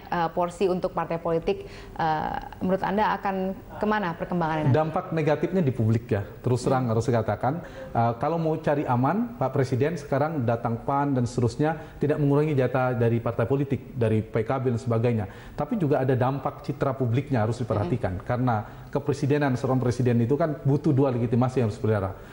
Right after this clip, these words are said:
Speaker 2: Secara
Speaker 1: Hmm.
Speaker 2: vertikal dari rakyat dan secara dukungan horizontal dari partai. Jadi ada dampak, eh,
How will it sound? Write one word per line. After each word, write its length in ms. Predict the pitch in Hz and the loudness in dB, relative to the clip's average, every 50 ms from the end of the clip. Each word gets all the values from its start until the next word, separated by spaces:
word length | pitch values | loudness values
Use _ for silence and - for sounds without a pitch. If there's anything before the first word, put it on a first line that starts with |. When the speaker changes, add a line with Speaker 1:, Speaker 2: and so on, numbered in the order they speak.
| - - - | -14 -6 -2
Speaker 2:
Secara 160 | - 120 120 - | -2 0 0 0
Speaker 1:
Hmm. 40 | |
Speaker 2:
vertikal 380 | - 127 113 - 151 - 165 139 | 0 0 0 0 0 0 0 0
dari 200 | 127 123 117 117 | 2 2 2 2
rakyat 280 | 104 104 98 113 131 156 - - | 2 2 2 0 0 0 0 0
dan 100 | 117 107 | -2 -2
secara 240 | - - 123 117 113 | 0 0 0 0 2
dukungan 400 | 107 117 113 - 127 120 120 110 | 2 0 2 2 2 2 4 4
horizontal 560 | 110 117 117 104 117 110 107 110 127 131 127 | 4 2 2 2 2 0 0 0 0 0 0
dari 160 | 117 107 110 110 - - - - - - | 0 0 0 0 -2 -6 -12 -14 -8 -4
partai. 480 | 123 120 120 - 107 98 95 95 101 | -4 -2 -2 -2 -4 -4 -4 -4 -2
Jadi 160 | 110 113 123 | 0 2 2
ada 240 | 127 - 135 127 131 | 2 2 2 2 2
dampak, 380 | 123 120 117 117 113 - 117 - - - - | 4 4 2 0 0 -2 -4 -4 -6 -8 -4
eh, 560 | - 117 113 110 110 110 107 104 104 101 110 | -2 0 2 2 2 2 2 2 0 0 0